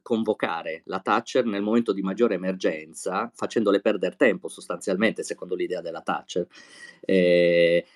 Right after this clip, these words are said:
perché doveva passare assolutamente il, mm, la parte formale. Eh, questo forse è indicativo anche, o indicatore del,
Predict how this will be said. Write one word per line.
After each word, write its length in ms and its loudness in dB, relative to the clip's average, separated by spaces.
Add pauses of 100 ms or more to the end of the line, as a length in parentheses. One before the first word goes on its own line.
(120)
perché 400 8
doveva 760 4
passare 640 -2
assolutamente 800 -4
il, 640 -2
mm, 380 -20
la 140 -2
parte 280 0
formale. 680 -4 (440)
Eh, 280 0
questo 260 8
forse 240 6
è 40 10
indicativo 800 2
anche, 920 -2
o 160 -12
indicatore 720 4
del, 760 2